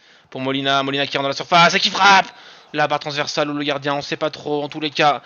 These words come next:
c'est corner pour Bolton. Et c'est frappé par, euh, Valerio pour, euh, une tête peut-être pour Donnelly.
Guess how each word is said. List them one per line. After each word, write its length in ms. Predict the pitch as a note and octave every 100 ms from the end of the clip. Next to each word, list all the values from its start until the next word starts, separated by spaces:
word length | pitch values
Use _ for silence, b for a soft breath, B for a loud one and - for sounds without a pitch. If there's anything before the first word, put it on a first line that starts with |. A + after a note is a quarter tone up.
| B B
c'est 140 | -
corner 400 | D#3+ E3 D#3+ C#3+
pour 140 | - D3
Bolton. 460 | D3+ C#3+ D#3 D3 -
Et 60 |
c'est 140 | C#3 D#3+
frappé 280 | E3 D#3 D#3+
par, 180 | D#3+ D3+
euh, 80 |
Valerio 600 | D3 D3+ D3 D3+ E3 D3+ C3+
pour, 240 | - D3+ D3
euh, 300 | C#3+ C#3 C#3
une 140 | D3+
tête 260 | - E3 -
peut-être 380 | D#3 E3+ E3+
pour 120 | - F#3
Donnelly. 500 | G3+ A3+ A#3+ A#3+